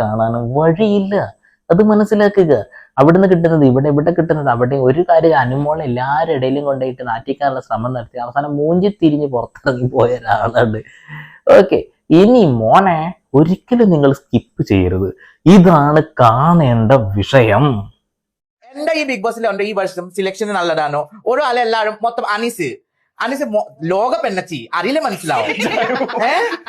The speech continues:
Speaker 1: ആടാ, ഒക്കെ പൊട്ടന്മാരെയാണ് ഇപ്രാവശ്യം എടുത്തിട്ടുള്ളത്. പക്ഷെ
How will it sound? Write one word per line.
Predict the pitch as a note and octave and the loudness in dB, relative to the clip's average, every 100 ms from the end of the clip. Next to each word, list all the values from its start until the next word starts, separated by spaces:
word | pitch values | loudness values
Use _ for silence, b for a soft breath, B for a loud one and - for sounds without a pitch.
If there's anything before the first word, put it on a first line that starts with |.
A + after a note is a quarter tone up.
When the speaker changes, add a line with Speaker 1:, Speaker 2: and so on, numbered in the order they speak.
| - - _ - | -16 -16 _ 0
Speaker 1:
ആടാ, | F3+ F#3+ A3 G3 D3+ D3 D#3 | 4 6 6 6 2 0 0
ഒക്കെ | E3+ A3+ | 0 2
പൊട്ടന്മാരെയാണ് | F#3+ F3+ G3 G#3 G#3 F#3+ D#3+ | 2 4 4 4 4 4 4
ഇപ്രാവശ്യം | C#3+ D3+ D3 C3+ B2 | 4 6 6 6 4
എടുത്തിട്ടുള്ളത്. | A2+ B2+ A#2+ A2+ G#2+ G#2+ G#2 _ _ _ _ | 4 2 2 2 2 0 -6 _ _ _ _
പക്ഷെ | G3+ G3+ A3+ - | -2 2 -2 -2